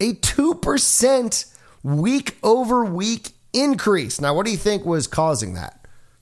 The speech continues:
Refis or purchases? <laughs> I'm just kidding. Of course, obviously it was purchases. So the refi index decreased two percent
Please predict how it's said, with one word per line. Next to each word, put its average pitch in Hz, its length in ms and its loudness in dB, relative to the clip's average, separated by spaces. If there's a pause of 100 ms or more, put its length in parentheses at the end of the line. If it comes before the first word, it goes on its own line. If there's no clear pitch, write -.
(280)
Refis 220 1000 0 (640)
or 143 200 -2
purchases? - 760 -6
<laughs> 214 640 2
I'm 147 220 0
just 135 160 0
kidding. 120 200 -2
Of 117 100 -2
course, 139 260 0 (400)
obviously 139 440 4
it 120 40 0
was 113 120 0
purchases. 117 560 0
So - 120 0
the 127 100 0
refi 214 440 4
index 175 360 2
decreased - 460 -2
two 277 240 4
percent 151 680 0